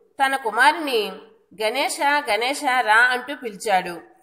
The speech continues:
ప్రొద్దుటి నుంచి అన్నపానాదులు లే-, లేనివాడవటం చేత తన కుమారుని చేరపిలిచి అతనితో కలిసి కడుపారా భుజించాడు.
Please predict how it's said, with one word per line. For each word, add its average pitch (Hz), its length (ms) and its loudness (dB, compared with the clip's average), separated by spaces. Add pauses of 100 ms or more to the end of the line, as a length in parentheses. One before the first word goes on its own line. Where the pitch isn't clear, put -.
(400)
ప్రొద్దుటి 226 380 -4
నుంచి 311 540 -4
అన్నపానాదులు 262 880 -2
లే-, 208 480 -6 (140)
లేనివాడవటం 247 840 0
చేత 233 560 -2 (680)
తన 277 120 2
కుమారుని 269 880 0
చేరపిలిచి 233 1080 -2
అతనితో 302 480 -2
కలిసి 220 640 0 (380)
కడుపారా 277 480 4
భుజించాడు. 202 800 -2